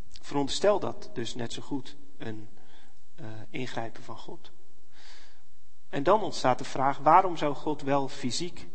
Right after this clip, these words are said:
of wel mentaal kunnen ingrijpen, maar niet fysiek? Als je er goed over nadenkt, is daar eigenlijk helemaal geen verschil.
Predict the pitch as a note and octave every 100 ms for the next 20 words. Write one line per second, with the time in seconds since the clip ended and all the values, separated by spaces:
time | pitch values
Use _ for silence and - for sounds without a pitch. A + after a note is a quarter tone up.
0 | - - C3 - - B2+ D3+ C3+ A#2+ A2
1 | F#3+ F#3+ - B2 A#2 A#2 - - - -
2 | C#3 C3+ C3+ - C#3 B2+ G3+ - - -
3 | - - - - - - - - - -
4 | - C3+ E3+ D#3+ A#2+ C3+ F#3+ E3+ E3 C3+
5 | E3 - C#3 C#3 A#2 B2 C3 C3 B2 B2
6 | G#2+ - - F#3 - -